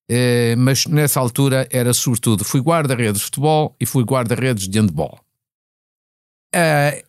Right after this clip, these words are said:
portanto, a minha juventude é praticamente igual a qualquer outro jovem da época.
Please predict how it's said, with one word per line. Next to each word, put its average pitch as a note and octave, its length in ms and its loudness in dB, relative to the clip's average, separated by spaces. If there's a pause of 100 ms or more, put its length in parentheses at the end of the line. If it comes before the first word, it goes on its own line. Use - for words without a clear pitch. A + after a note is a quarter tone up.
(100)
portanto, B3+ 260 0
a B3+ 40 2
minha A#3 180 4
juventude F3 420 2
é E3+ 40 2
praticamente D3+ 880 0
igual G#2+ 480 0
a A2+ 80 0
qualquer A#2 500 -2
outro A#2 240 0
jovem G2 440 0
da F#2 120 0
época. A2 600 -2